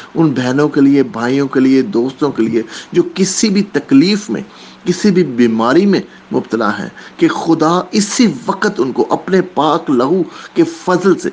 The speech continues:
अपने हाथ से, पाक रूह की ताकत से, इसी वक्त जब वो इन बातों को सुन रहे हैं, तो खुदा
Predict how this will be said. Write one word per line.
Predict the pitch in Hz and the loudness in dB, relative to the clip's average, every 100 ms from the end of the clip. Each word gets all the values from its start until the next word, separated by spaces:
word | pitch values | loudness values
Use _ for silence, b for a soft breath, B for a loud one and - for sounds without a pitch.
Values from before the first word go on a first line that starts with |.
| - | -6
अपने | - - 180 165 | -6 0 2 0
हाथ | - 85 160 | -2 -2 -2
से, | 156 | -2
पाक | 127 - 151 165 160 | -4 -2 0 0 -2
रूह | 147 185 | 2 2
की | - 165 | 0 -6
ताकत | - 143 175 156 139 | -4 -2 -2 -4 -4
से, | 143 B B - | -6 B B -4
इसी | - 214 165 | 0 2 2
वक्त | 107 151 180 | 2 -2 -2
जब | 143 135 | 0 0
वो | 143 | 0
इन | 156 185 151 | -2 -2 0
बातों | 110 127 160 | 0 -2 -2
को | 156 143 | -2 -2
सुन | 135 | 0
रहे | 139 147 | 0 0
हैं, | 113 B B B | -2 B B B
तो | |
खुदा | - - 156 143 165 180 | -6 -2 0 2 0 -2